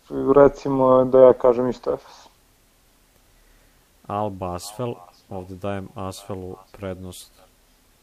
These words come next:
Speaker 2: jaku, dosta jaku prednost. Mislim da će, e,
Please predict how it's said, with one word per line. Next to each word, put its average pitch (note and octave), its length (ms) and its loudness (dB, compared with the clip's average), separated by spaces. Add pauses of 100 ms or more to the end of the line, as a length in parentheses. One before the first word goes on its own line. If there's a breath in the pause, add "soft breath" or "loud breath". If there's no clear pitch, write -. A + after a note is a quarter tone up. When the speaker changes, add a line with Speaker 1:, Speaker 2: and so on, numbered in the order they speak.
(420)
Speaker 2:
jaku, F#2+ 440 -8
dosta F#2 340 -14
jaku F#2 240 -12
prednost. F#2 380 -14
Mislim F#2+ 240 -16
da F2+ 80 -16
će, - 180 -18
e, F2 60 -14